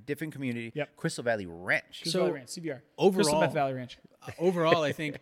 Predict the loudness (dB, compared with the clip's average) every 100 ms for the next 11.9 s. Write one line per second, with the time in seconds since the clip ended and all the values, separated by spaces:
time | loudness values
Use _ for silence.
0 | _ _ _ 0 2 0 -2 -4 -6 -4
1 | -6 -4 -4 -4 -4 -6 -4 0 2 2
2 | -4 -6 -4 -4 -2 -2 -2 -4 -8 -6
3 | -6 -8 -10 -10 -2 0 0 -2 -2 -2
4 | -6 -8 -14 _ -6 -4 0 -2 -2 -8
5 | -10 -10 -10 -14 _ -2 0 0 -6 -6
6 | -8 -2 -2 -2 -8 -6 -6 -6 -6 -6
7 | -6 0 0 0 -4 -8 -6 -2 -2 -4
8 | -6 -4 -4 -6 -6 -8 -8 -8 2 4
9 | 4 -4 _ _ _ _ -2 0 2 0
10 | -2 -6 -6 -6 -6 _ _ -10 -8 2
11 | 2 4 0 0 -2 -2 -4 -6 -10